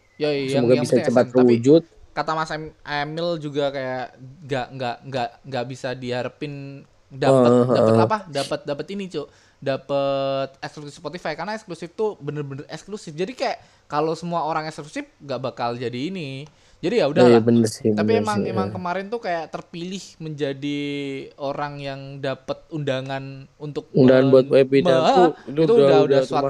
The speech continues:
Speaker 2: termasuk
Speaker 1: pencapaian
Speaker 2: termasuk
Speaker 1: terbaik di tahun ini.
Speaker 2: baik sih,
Speaker 1: Alhamdulillah,
Speaker 2: heeh,
Speaker 1: di
Speaker 2: heeh.
Speaker 1: tahun ini. Dan tahun ini banyak banget pencapaian kita dari seri-, seribu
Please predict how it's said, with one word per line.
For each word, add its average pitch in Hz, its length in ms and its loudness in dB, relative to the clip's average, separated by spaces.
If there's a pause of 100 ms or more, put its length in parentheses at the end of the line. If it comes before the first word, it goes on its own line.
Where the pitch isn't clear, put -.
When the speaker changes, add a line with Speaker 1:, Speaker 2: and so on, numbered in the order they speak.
(100)
Speaker 2:
termasuk 156 120 0
Speaker 1:
pencapaian 147 560 -2 (120)
Speaker 2:
termasuk 139 160 -18
Speaker 1:
terbaik 147 320 -2
di 139 120 -10
tahun 160 220 2
ini. 226 200 -2
Speaker 2:
baik - 100 -18
sih, - 120 -20
Speaker 1:
Alhamdulillah, 147 520 0
Speaker 2:
heeh, 117 260 -6
Speaker 1:
di 117 80 -4
Speaker 2:
heeh. 117 120 -2
Speaker 1:
tahun 139 240 0
ini. 135 200 -12 (560)
Dan 151 220 0
tahun 175 220 2
ini 233 120 -4
banyak 160 340 -2
banget 160 220 -4
pencapaian 151 400 -4
kita 151 200 -8
dari 123 200 -6
seri-, 131 340 -14 (100)
seribu 131 500 -8